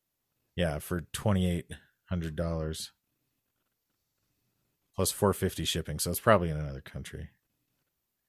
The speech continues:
It's in Italy. But yeah, this has some good pictures. So is that, is the foot switch thing on the f-, front underneath the,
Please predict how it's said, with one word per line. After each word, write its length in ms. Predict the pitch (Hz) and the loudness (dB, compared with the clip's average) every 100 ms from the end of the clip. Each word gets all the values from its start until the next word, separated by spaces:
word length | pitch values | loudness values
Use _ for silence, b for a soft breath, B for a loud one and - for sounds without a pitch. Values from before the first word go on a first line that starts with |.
| _ _ | _ _
It's 120 | - 85 | -8 -6
in 100 | - | -6
Italy. 460 | 80 76 69 73 - _ _ _ _ _ _ _ _ _ _ _ _ _ _ _ _ _ _ _ _ _ _ _ _ _ | -6 -6 -6 -8 -12 _ _ _ _ _ _ _ _ _ _ _ _ _ _ _ _ _ _ _ _ _ _ _ _ _
But 80 | 85 | -4
yeah, 120 | 80 | -2
this 200 | 76 - | -2 -2
has 160 | 85 78 | 0 0
some 160 | 80 | -2
good 180 | 76 71 | -6 -8
pictures. 540 | - 85 - 73 - - _ _ _ _ _ _ _ _ _ _ _ _ _ _ _ _ _ _ _ _ _ _ _ _ _ _ _ _ _ _ _ _ _ _ _ b b b - | -8 -8 -8 -10 -12 -14 _ _ _ _ _ _ _ _ _ _ _ _ _ _ _ _ _ _ _ _ _ _ _ _ _ _ _ _ _ _ _ _ _ _ _ b b b 2
So 140 | 123 | 8
is 100 | 113 | 10
that, 200 | 113 123 | 10 10
is 120 | 127 113 | 8 6
the 100 | 110 | 8
foot 220 | 139 123 | 6 8
switch 260 | 139 120 | 6 6
thing 200 | - 123 | 6 6
on 140 | 117 107 | 6 6
the 100 | 95 | 4
f-, 80 | 90 | 0
front 540 | - - - 110 113 | -6 -8 2 4 4
underneath 520 | 101 101 98 110 - | 2 2 2 0 2
the, 320 | 107 98 95 | 4 4 2